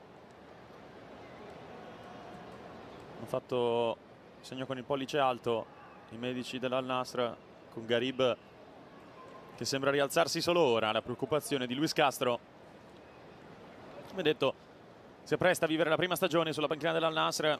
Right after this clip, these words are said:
voluto e scelto anche dall'inquadrato Cristiano Ronaldo, che ovviamente ha un peso importante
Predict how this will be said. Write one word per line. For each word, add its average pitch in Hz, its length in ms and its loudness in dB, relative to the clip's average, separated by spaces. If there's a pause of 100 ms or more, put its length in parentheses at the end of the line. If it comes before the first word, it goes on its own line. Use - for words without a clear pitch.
(160)
voluto 156 600 2
e 120 60 -4
scelto 156 400 0
anche 156 220 2
dall'inquadrato 156 520 4
Cristiano 151 300 0
Ronaldo, 147 380 4
che 120 60 0
ovviamente 131 340 -2
ha 139 40 2
un 135 140 -10
peso 127 520 2 (160)
importante 131 840 0